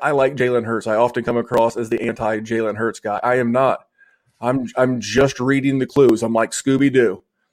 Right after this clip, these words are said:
They leave, they leave. It's a, we're working on a mystery, and they're leaving me clues.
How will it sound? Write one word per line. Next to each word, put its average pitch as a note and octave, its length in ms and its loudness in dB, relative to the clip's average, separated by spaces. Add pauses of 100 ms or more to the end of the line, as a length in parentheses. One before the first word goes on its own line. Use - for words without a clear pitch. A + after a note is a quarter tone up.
They A2+ 100 0
leave, B2+ 280 0
they C3 140 4
leave. B2+ 320 -2
It's A#2+ 160 -2
a, A#2 60 0
we're B2+ 180 0
working C#3+ 260 2
on F3 120 4
a E3+ 40 2
mystery, D3 540 0
and B2 100 -2
they're A#2+ 160 4
leaving B2 320 0
me B2 120 -4
clues. A#2+ 400 -4